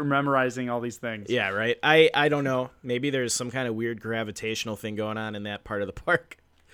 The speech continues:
Speaker 1: Yeah.
Speaker 2: I, uh, I didn't find that out in my initial research, but, uh, yeah, so this is, uh,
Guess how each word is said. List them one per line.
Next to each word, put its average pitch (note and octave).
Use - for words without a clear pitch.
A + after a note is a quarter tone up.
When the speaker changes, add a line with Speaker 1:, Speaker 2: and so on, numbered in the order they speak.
Speaker 1:
Yeah. C3
Speaker 2:
I, B2+
uh, A#2
I B2
didn't C3
find A#2+
that A2+
out A2+
in -
my G#2
initial A2+
research, G#2
but, G2+
uh, G2+
yeah, E3+
so -
this C#3
is, G#3
uh, F3+